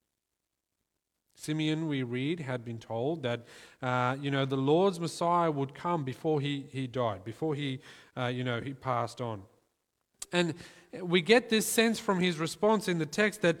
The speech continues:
quite a bit of time has passed since he had this promise from God until it actually happened. He was kept alive, <laughs> i-, in essence, until he could see this promise being fulfilled. And Anna, s-, is the same way, who has been alive for,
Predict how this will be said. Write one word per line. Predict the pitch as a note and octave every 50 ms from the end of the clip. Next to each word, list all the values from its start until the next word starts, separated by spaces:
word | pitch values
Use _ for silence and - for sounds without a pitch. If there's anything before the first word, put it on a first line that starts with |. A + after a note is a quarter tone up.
| - - - - -
quite | - - A#3+ B3 B3+
a | B3
bit | E3+ C3 - F#3 A3+ C#4 D#4
of | D4 A3
time | - - - E3 D#3+ D#3+ C#3+ C#3
has | C#3 C3
passed | - - D#3+ D#3 C#3+ B2+ A#2+ - -
since | - E3+ D3+ - -
he | E3 D#3+ D3+ C#3+ C#3+
had | C3 D3 C#3+ C#3+ C3+ B2+
this | C3+ C3+ -
promise | - - - D#3 D3+ D3 C#3 C3
from | - - C#3 B2+ B2
God | A#2+ C3 B2+ B2 A#2 A2+
until | A#2+ B2 - - D3+
it | C#3 B2+ C#3+
actually | C3+ C3+ C#3+ C#3 - - - C#3 B2
happened. | A2+ C3 C3+ C#3 C#3 - G#2+ G2+ - - - - - - - _
He | D#3 E3 F3+ F3+
was | F3 E3+ F3+ E3+ F3
kept | - - A3 A3+ A3 -
alive, | G3+ F3+ E3+ F3+ A3 - - B3+ A3+ F3+ D3+ - - -
<laughs> | - - -
i-, | F3+
in | G3 F3+ F3+ F#3 F#3 F3
essence, | E3+ F3+ F3+ F3+ F3+ F3 E3 D3+ -
until | E3+ E3+ E3 - - G3 F#3 F3 E3+ - - - - -
he | - - E3 D#3+
could | E3 - E3+ D#3 -
see | - - F3+ F3+
this | D3+ D3+ C#3+
promise | - - F3 E3 D#3 D3+ C#3+ C#3
being | - D3 C#3 C3+
fulfilled. | C3+ - B2+ - - - D3 B2+ A#2+ B2+
And | C3 B2
Anna, | E3 G3 A#3 B3+ A3 E3 C#3+ C#3+ - - - - - -
s-, | -
is | F3 F3 E3 D#3 D3 C#3+ D3+
the | D3
same | - - F#3 F#3+ G3 F3+ D#3+
way, | E3+ F#3+ F#3 D#3+ C#3+ C#3 D3+
who | D#3 D#3+ D#3+ D#3+ D#3+ E3 D#3+
has | D#3+ D3+
been | C#3 D3+ F3 F3
alive | E3+ D#3+ D3+ E3 F#3 G3 F3+
for, | - - D#3+ D3+ D3 C#3+